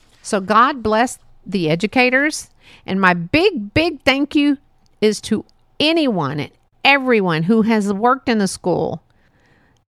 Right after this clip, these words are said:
The nurses, coaches, custodians, the people who do the attendance. It's so much.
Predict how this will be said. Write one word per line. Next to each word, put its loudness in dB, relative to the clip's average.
The 0
nurses, -6
coaches, -6
custodians, -6
the -4
people 0
who 2
do 0
the 2
attendance. -4
It's -8
so 0
much. -4